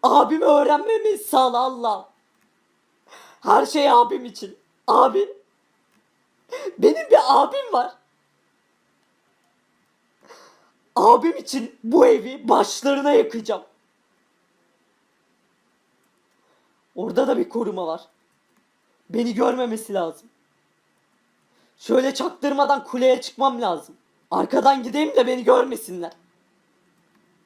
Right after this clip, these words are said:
Evet, kuleye yaklaştım. Evde bayağı büyükmüş yalnız ha. Kocaman ev lan. Ulan ben bu evi nasıl yok edeceğim?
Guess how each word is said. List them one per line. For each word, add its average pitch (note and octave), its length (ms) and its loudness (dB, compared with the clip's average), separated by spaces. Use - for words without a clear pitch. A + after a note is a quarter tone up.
Evet, D4 320 4
kuleye D4 300 2
yaklaştım. C4+ 680 -2
Evde B3+ 420 2
bayağı D4 400 6
büyükmüş D4+ 480 -6
yalnız G#3 340 -2
ha. A3+ 280 -2
Kocaman B4 460 4
ev E4+ 240 0
lan. C#4 280 0
Ulan C#4 300 4
ben C#4 180 2
bu D4 180 -6
evi C4 300 -2
nasıl - 240 2
yok - 200 4
edeceğim? - 380 -8